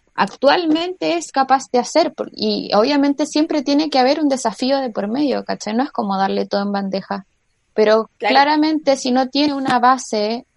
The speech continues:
Speaker 1: al igual que sus compañeros, ¿cómo le voy a exigir lo mismo? O sea, es muy descabellado creer, eh, que en el fondo va a responder de la manera que yo busco o que tú buscas si no tiene los conocimientos básicos.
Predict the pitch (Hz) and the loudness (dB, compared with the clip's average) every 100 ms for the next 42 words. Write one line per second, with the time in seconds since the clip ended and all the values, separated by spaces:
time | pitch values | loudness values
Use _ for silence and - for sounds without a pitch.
0 | _ _ _ _ - - 196 202 202 240 | _ _ _ _ -10 -2 0 2 2 2
1 | 269 262 254 - 247 214 208 240 254 254 | 0 -2 -2 -2 -2 -2 -4 -4 -4 0
2 | 247 262 233 240 254 240 202 220 247 208 | 0 2 0 0 -2 -8 -4 -4 -2 -4
3 | 220 233 185 190 - 196 196 208 - 220 | -6 -8 -8 -10 -6 -4 -2 -4 -6 -4
4 | 214 233 247 240 - 233 233 226 240 240 | -2 -2 -4 -4 0 0 0 0 0 0
5 | 214 220 247 - _ _ _ _ _ _ | -2 -2 -2 -8 _ _ _ _ _ _
6 | _ - 214 214 202 - 214 208 208 208 | _ 2 6 6 4 0 2 4 4 0
7 | 233 247 254 220 233 269 262 - 240 233 | -2 0 2 4 6 4 2 -2 -4 0
8 | 240 269 254 254 233 226 226 262 254 240 | 0 -2 -2 -2 -2 -2 -4 -6 -6 -6
9 | 208 247 240 262 - - 277 254 220 202 | -4 -4 -4 -10 -10 -4 -4 -2 -6 -6
10 | 233 247 277 - 269 269 - - 226 247 | -8 -6 -8 -8 -6 -6 -8 -8 -4 -4
11 | 254 262 285 277 - 240 220 - 214 240 | -4 -4 -4 -6 -6 -6 -6 -8 -8 -8
12 | 247 240 240 - 208 - | -8 -8 -10 -12 -16 -18